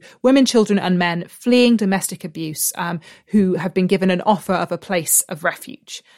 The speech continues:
Since its launch, um, the scheme has helped two thousand two hundred and sixty-five survivors,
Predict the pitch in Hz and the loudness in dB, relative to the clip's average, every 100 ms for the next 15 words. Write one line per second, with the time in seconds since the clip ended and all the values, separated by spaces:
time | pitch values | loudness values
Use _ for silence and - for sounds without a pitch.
0 | _ _ _ _ _ - 320 302 254 190 | _ _ _ _ _ 0 0 0 -2 0
1 | 196 - - - 185 180 175 - - - | 0 -2 -6 -6 -4 -4 -4 -6 -6 0
2 | 226 202 - 202 190 - 311 294 226 196 | 2 2 2 0 -2 -2 -2 0 0 0
3 | 202 190 - 285 226 220 190 196 - 170 | -2 -4 -4 -4 -2 -4 -2 -2 -2 -4
4 | - 226 196 220 202 196 196 190 175 156 | -6 -6 -4 -4 -4 -4 -2 -2 -2 -8
5 | - | -10